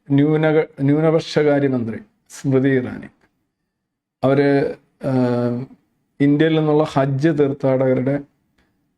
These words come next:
സൗകര്യങ്ങൾ, അവരുടെ എണ്ണം, അവരുടെ മറ്റ് വിശദാംശങ്ങൾ, ഇതൊക്കെ സംബന്ധിച്ച് ഈ സൗദി അറേബ്യയിലെ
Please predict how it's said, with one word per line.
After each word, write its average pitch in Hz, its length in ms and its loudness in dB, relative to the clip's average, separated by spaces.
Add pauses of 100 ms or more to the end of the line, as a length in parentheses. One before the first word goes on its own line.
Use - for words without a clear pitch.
(880)
സൗകര്യങ്ങൾ, 135 680 0 (500)
അവരുടെ 123 260 -2
എണ്ണം, 127 500 2 (300)
അവരുടെ 120 480 0 (200)
മറ്റ് 135 300 0
വിശദാംശങ്ങൾ, 135 840 0 (360)
ഇതൊക്കെ 135 180 2
സംബന്ധിച്ച് 131 760 0 (1040)
ഈ 131 440 4 (200)
സൗദി 139 320 2
അറേബ്യയിലെ 139 580 2